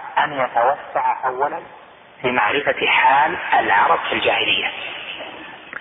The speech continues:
بعباداتهم المختلفة، ما هي آلهتهم،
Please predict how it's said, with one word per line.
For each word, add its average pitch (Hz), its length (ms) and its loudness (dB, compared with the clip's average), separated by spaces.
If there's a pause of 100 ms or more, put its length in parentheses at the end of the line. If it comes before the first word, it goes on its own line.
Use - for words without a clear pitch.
(260)
بعباداتهم 147 760 0
المختلفة، 113 580 -2 (600)
ما 151 160 2
هي 135 300 2
آلهتهم، 120 500 0